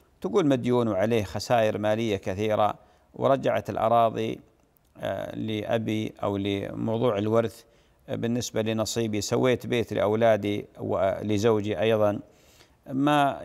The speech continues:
آه، زوجي ما عاد يقدر يعني يأسس لنا بيت كما ذكرت، وأخواتي أيضًا، آه، هم محتاجين إلى هذه التركة". أختي أم هديل، طبعًا سؤالك للأسف شوي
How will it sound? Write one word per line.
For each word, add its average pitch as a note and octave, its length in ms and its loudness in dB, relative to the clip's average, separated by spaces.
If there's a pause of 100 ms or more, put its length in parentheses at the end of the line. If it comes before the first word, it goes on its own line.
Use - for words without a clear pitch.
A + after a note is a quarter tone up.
(320)
آه، A2+ 480 -6 (100)
زوجي C3+ 460 0
ما D3 200 2
عاد A#2 320 0
يقدر A#2+ 460 2 (180)
يعني A2 380 -4
يأسس - 440 -4
لنا A2+ 220 2
بيت G#2 320 0
كما G2 300 -2
ذكرت، A2+ 560 0 (380)
وأخواتي A#2+ 840 2
أيضًا، A2+ 420 0 (460)
آه، G#2 920 0
هم A#2 140 -2
محتاجين A2 800 0 (160)
إلى G#2 460 2
هذه G2 460 0
التركة". - 520 -6 (360)
أختي - 580 0
أم A#2+ 160 -4
هديل، A2 380 0
طبعًا B2 300 -2
سؤالك B2+ 500 -2
للأسف G#2+ 380 -6
شوي A#2+ 440 -2